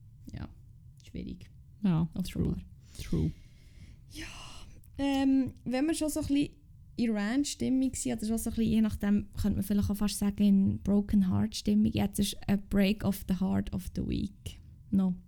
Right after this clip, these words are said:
Speaker 1: Wenn wir schon haben wollen weitergehen, oder hast du noch etwas zum Lost Boy-Syndrom zu sagen?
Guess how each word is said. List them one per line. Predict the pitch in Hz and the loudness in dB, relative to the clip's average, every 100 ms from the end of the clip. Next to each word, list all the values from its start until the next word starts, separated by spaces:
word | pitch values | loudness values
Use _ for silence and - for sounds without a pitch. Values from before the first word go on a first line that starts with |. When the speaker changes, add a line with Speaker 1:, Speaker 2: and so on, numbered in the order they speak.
| - - - - - - - - - | -20 -20 -20 -18 -16 -16 -18 -20 -8
Speaker 1:
Wenn | - 202 202 | 2 6 8
wir | 202 | 8
schon | 202 214 | 6 4
haben | 196 | 4
wollen | 196 196 | 4 2
weitergehen, | 214 - 220 196 | 2 0 0 2
oder | 196 | 2
hast | 190 | 2
du | |
noch | 202 | 2
etwas | 214 202 202 220 - | 2 0 0 -2 2
zum | 196 190 196 196 | 4 6 6 4
Lost | 196 - - | 2 -2 0
Boy-Syndrom | 214 214 208 208 208 214 208 | 0 2 2 4 2 2 0
zu | |
sagen? | - - 190 | -4 -2 -2